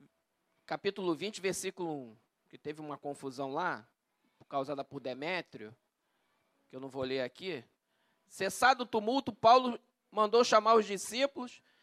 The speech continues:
e, tendo-os confortado, despediu-se e partiu para a Macedônia.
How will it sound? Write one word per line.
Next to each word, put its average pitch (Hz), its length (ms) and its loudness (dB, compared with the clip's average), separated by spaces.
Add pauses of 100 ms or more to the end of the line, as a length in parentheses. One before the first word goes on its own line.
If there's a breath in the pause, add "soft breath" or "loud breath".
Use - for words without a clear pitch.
(120)
e, 175 100 -10
tendo-os 240 440 -2
confortado, 208 720 4
despediu-se 208 760 0
e 226 40 -16
partiu 214 360 -4
para 220 200 2
a 202 40 0
Macedônia. 196 920 0